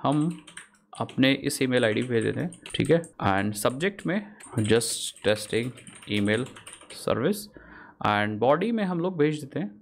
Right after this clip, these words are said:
हम बॉडी में डाल देते हैं, ओके, ओके, this is एस सी एम project working on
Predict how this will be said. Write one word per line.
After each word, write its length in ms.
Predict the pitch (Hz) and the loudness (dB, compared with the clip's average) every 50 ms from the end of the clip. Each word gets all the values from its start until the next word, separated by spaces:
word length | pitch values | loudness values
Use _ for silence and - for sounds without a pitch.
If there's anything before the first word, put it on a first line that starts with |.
| _ _ _ | _ _ _
हम 120 | - 113 117 | 2 4 6
बॉडी 180 | 127 143 156 | 6 6 4
में 100 | 165 170 | 4 4
डाल 160 | 160 151 151 143 | 4 4 4 4
देते 180 | 139 - - | 2 2 2
हैं, 80 | 143 147 | 0 0
ओके, 240 | - 147 - - 107 - - - _ _ _ _ _ _ _ - | 0 -2 -4 -4 -6 -6 -10 -20 _ _ _ _ _ _ _ -8
ओके, 260 | - 120 - 127 135 147 147 - - - - - | -8 -2 0 0 0 0 -2 -6 -18 -20 -18 -8
this 240 | - - 110 110 - | -2 -2 0 2 4
is 120 | 123 113 | 2 2
एस 260 | - - - - - - | 2 2 0 0 0 0
सी 140 | - - 120 | 0 2 2
एम 200 | 123 127 143 131 - - - - - - | 2 2 2 0 -2 -8 -18 -20 -18 -14
project 580 | - - - 110 104 107 120 151 - - - - - - - _ _ _ - _ _ _ - - - - - 107 101 101 104 | -8 -4 -2 -2 0 2 0 0 -2 -4 -18 -20 -20 -20 -20 _ _ _ -20 _ _ _ -20 -20 -18 -14 -12 -10 -8 -2 2
working 460 | 110 113 113 117 - 139 135 143 139 - - - _ _ _ - - - | 2 4 4 2 2 2 2 2 2 -2 -6 -20 _ _ _ -14 -6 -2
on 280 | 104 101 104 107 107 | 2 2 2 2 2